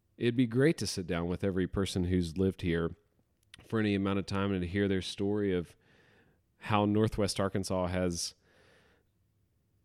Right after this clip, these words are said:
affected them, changed them, motivated them, challenged them, um, to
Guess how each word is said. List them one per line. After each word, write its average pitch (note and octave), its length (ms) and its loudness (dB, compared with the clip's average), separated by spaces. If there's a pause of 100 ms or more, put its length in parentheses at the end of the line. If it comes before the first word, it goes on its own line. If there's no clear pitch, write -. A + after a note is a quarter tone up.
affected A2 440 0
them, D#2 380 -2
changed C3+ 420 2
them, D#2+ 360 -4 (120)
motivated G#2 680 6
them, D2+ 420 -4 (520)
challenged F#2+ 580 -2
them, D2+ 400 -8 (880)
um, D#2 460 -6 (1200)
to F2+ 320 -2